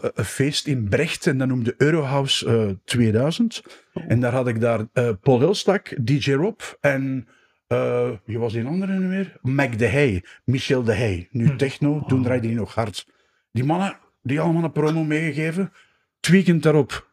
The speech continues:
Speaker 1: moest ik naar Duitsland en wie staat daar te spelen? Westbam.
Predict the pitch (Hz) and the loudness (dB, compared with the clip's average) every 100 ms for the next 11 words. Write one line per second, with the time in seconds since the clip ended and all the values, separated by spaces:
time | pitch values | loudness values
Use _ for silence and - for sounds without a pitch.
0 | _ 135 147 - 120 120 104 151 180 220 | _ 2 2 2 0 0 0 0 0 -2
1 | 214 - 135 127 127 135 131 - 139 - | -2 -2 -2 -2 -2 -4 -4 -4 -4 0
2 | 156 170 165 - _ _ _ _ _ _ | 0 0 -4 -10 _ _ _ _ _ _
3 | _ _ 110 120 104 92 87 | _ _ 0 0 -2 -6 -6